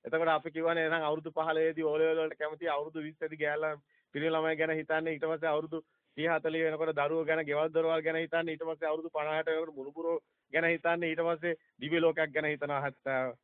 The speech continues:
වෙනකොට. ඒ එතන එතන සිත මැරෙනවා. ඇති වෙවි නැති වෙවි. එක සිතක් පවතින නැහැ.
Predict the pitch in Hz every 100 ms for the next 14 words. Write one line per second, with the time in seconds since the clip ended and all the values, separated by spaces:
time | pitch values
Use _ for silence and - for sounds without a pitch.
0 | _ _ 110 113 98 _ _ _ _ _
1 | _ _ _ _ 139 156 147 160 151 143
2 | 143 135 127 131 120 101 92 85 _ 120
3 | 120 113 104 101 92 - 90 - _ _
4 | _ _ _ 131 156 185 165 156 151 _
5 | 135 135 127 120 110 98